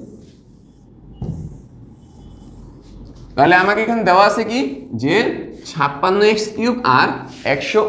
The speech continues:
ঊননব্বই ওয়াই কিউব। আমি যদি এখান থেকে সাত কমন নেই, তাহলে এখানে কি থাকে? আট। কত মানে? সাত আটা ছাপ্পান্ন, কারণ সাত আটা ছাপ্পান্ন মাইনাস একশো ঊননব্বইকে যদি আমি সাত দ্বারা ভাগ দিই, তাহলে আমাদের আসবে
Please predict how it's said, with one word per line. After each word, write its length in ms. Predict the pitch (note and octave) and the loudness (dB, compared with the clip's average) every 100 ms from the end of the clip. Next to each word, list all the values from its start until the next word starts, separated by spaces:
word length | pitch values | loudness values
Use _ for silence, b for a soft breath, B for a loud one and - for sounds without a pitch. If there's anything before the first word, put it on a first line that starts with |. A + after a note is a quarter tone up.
| G3+ | 0
ঊননব্বই 440 | G3+ A3 A3 G#3 G#3 | 0 2 2 4 6
ওয়াই 140 | D#3+ E3 | 4 4
কিউব। 160 | D#3 A#2 - - - | 2 0 -2 -6 -2
আমি 100 | F#3+ | -2
যদি 100 | G#3 A3 | 2 2
এখান 120 | A3+ A3 | 4 2
থেকে 120 | A3+ A3 - | 2 0 -4
সাত 300 | - D#3 F3 - | -4 -2 -2 0
কমন 240 | G#3+ G#3+ F#3 | 0 2 2
নেই, 100 | C3+ A#2 | 2 0
তাহলে 140 | D3+ F3+ | 0 0
এখানে 160 | G#3 G3 | 0 -2
কি 60 | G#3 | -2
থাকে? 200 | G#3+ G3+ B3 - - - - - E3+ | 0 4 2 0 -10 -16 -10 2 2
আট। 120 | C#3+ - - | 2 -4 -6
কত 120 | C#3 E3+ | -2 0
মানে? 160 | E3 A3+ - - - - | 0 0 -2 -10 -18 -2
সাত 160 | C#3+ F3 | 0 2
আটা 120 | G3+ F#3+ | 2 0
ছাপ্পান্ন, 400 | F3+ F#3 E3+ C3+ - - - - | 0 2 4 4 0 -6 -12 -4
কারণ 220 | - F#3 B3+ - | 2 2 2 -2
সাত 140 | C#3+ D#3 | -4 -2
আটা 140 | F#3 F4 - - - | -2 -2 -8 -16 -4
ছাপ্পান্ন 400 | F#3 F#3+ F#3+ E3+ B2+ | -2 0 2 2 4
মাইনাস 380 | D#3 G3 E3+ G#2+ - - - - C#3+ | 4 4 2 0 -6 -14 -18 -4 -2
একশো 280 | D3 F#3+ G#3 A3 | -2 2 2 2
ঊননব্বইকে 480 | E3 F3+ F#3+ F#3 G3 G3+ | 2 2 4 2 2 0
যদি 80 | G3+ | 0
আমি 80 | G#3 F#3+ | -2 0
সাত 140 | C#3+ D3+ | 0 4
দ্বারা 160 | F3+ F3 | 4 4
ভাগ 120 | D#3 D#3 | 2 2
দিই, 140 | F#3+ G#3+ - - | 0 0 -4 -4
তাহলে 240 | D3 D#3 F3+ F#3 | 0 2 2 2
আমাদের 220 | F#3 G3 G3+ | 2 4 4
আসবে 200 | G3 | 4